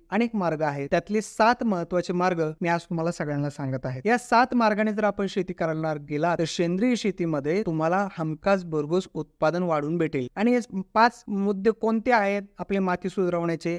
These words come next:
आणि दोन महत्त्वाचे मुद्दे मी शेवटी मी तुम्हाला असे सांगणार आहे, ज्याच्यामधून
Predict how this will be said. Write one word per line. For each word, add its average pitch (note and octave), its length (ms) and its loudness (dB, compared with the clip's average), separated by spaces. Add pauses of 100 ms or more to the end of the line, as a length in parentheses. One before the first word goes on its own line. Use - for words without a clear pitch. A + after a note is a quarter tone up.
आणि E3+ 140 -2
दोन G3+ 320 2
महत्त्वाचे F3 440 0
मुद्दे E3+ 300 -4
मी E3+ 200 -2
शेवटी D#3+ 320 -4
मी E3 120 -4
तुम्हाला D#3 360 -2
असे D3 240 -4
सांगणार D3 340 -4
आहे, D3 220 -4 (100)
ज्याच्यामधून E3 680 2